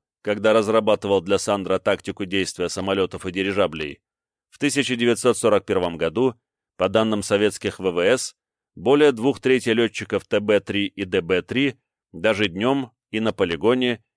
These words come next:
не попадали в цель размером двести на двести метров. А это размер большого стадиона.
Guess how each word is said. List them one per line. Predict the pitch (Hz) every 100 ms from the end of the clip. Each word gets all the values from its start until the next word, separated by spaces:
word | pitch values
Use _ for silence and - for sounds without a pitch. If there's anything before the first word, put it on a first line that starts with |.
| -
не | 127
попадали | 143 135 131 127 104
в | -
цель | - 139 127 _ _
размером | - 101 113 131 127 95
двести | 90 127 -
на | 120 107
двести | 87 92 87 98
метров. | 113 101 - 71 - _ _ _ _ _ _
А | 76 85
это | 90 131
размер | 147 117 113
большого | 117 131 117 98 90
стадиона. | - 107 123 110 80 71